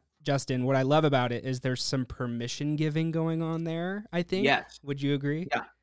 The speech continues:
Speaker 2: Oh, yeah. Absolutely. Which I think is what Jesus was trying to do, or at least in part was, was what was Jesus was trying to do with the prayer he passed down to begin with, which is, which was to say, like, "Hey, here's a framework.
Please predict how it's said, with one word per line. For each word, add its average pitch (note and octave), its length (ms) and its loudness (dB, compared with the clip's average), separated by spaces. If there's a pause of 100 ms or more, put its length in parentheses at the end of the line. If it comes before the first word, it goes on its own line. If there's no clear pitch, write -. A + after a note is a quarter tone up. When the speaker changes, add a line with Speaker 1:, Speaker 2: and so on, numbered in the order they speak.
(140)
Speaker 2:
Oh, F3+ 80 2
yeah. F#3 220 2 (760)
Absolutely. C#3 360 0
Which D#3+ 180 4
I C#3+ 80 2
think F3+ 200 0
is D#3 120 2
what D3 240 4 (180)
Jesus C#3 460 -2
was A#2+ 140 -6
trying C3+ 320 -2
to A#2 80 0
do, G#2+ 600 2 (180)
or B2 80 -2
at A#2 100 -4
least C#3+ 240 0
in G2 100 -8
part A#2+ 360 -4
was, G#2+ 280 -10
was G#2+ 400 -6
what A2 220 -8
was G#2 120 -12
Jesus G#2 400 -8
was G2+ 100 -12
trying G#2 260 -8
to F#2+ 60 -8
do G2 380 -4 (580)
with D3 240 2
the C3+ 100 0
prayer A2+ 320 -2
he G#2 160 -12
passed - 360 -8
down G2+ 200 -6
to F2 60 -8
begin G2 320 -4
with, - 240 -12
which G2 240 -10
is, F#2+ 220 -14
which G#2 260 -10
was G2+ 180 -8
to G2+ 80 -12
say, G2+ 240 -6
like, F#2+ 240 -6 (360)
"Hey, E3+ 100 4
here's A3 160 4
a G3 60 0
framework. C#3+ 500 -2